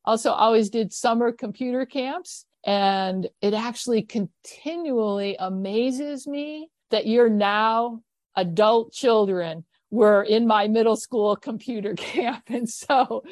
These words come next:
I think our listeners have figured out that we have lots of connections, and, and that's been fun. You know, you presented the opportunity to join the A S A,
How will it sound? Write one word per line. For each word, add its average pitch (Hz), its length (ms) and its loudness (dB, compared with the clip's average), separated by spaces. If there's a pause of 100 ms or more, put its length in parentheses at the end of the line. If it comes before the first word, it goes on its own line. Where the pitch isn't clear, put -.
(340)
I 262 140 2
think 285 200 -4
our 262 140 6
listeners 262 520 2
have 220 160 -4
figured 254 320 -4
out 285 320 0
that 226 120 0
we 254 120 0
have 233 160 2
lots 233 360 2
of 240 220 2
connections, 180 720 -2
and, 175 240 -4
and 190 200 -4
that's 185 240 -2
been 190 240 -2
fun. 214 380 0 (520)
You 233 100 2
know, 240 60 4
you 247 180 4
presented 247 500 2
the 226 140 0
opportunity 233 800 0
to 202 360 0 (120)
join 226 400 2
the 208 200 2
A 220 260 2
S 214 340 -2
A, 247 480 -2